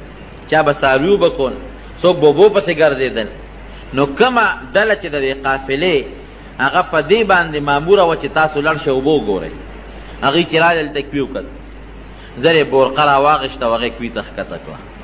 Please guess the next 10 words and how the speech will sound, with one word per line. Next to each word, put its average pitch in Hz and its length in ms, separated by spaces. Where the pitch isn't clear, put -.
چې 160 60
کوي، 208 100
کوي 220 240
ته 202 160
یې 160 40
بورقه 151 340
ښکته 175 460
کړله 110 280
او 120 120
بورقه 139 520